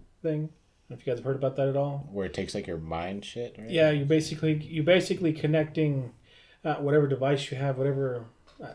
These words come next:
Speaker 1: tech you have, um, directly, uh, to your brain for, like, instantaneous, um,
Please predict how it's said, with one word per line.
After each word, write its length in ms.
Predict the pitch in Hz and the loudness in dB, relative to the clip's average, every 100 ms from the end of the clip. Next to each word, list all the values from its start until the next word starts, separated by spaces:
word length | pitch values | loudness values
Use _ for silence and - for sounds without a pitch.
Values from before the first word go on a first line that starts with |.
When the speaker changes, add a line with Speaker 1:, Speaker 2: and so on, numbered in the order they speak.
| - | -8
Speaker 1:
tech 340 | - 165 - | -2 0 0
you 80 | 139 | -4
have, 500 | 120 147 139 120 - _ _ - _ _ | -2 -2 0 -4 -8 _ _ -20 _ _
um, 180 | 139 139 - | -6 -4 -4
directly, 800 | 135 127 143 147 151 135 120 110 - _ _ - | -2 2 2 2 2 0 -2 -8 -16 _ _ -6
uh, 160 | 123 120 - _ _ _ - - | -6 -8 -18 _ _ _ -20 -20
to 120 | - 151 | -4 -2
your 120 | 117 | -2
brain 540 | 120 139 139 113 110 - - - - - - - | -2 0 0 -4 -10 -16 -20 -20 -20 -20 -20 -10
for, 100 | - | -4
like, 180 | 127 - | -4 -2
instantaneous, 1160 | 143 - 139 - - 151 147 131 120 - - - _ | -4 -2 -4 -4 -2 0 0 -2 -6 -10 -14 -18 _
um, 300 | 135 110 104 | -14 -12 -14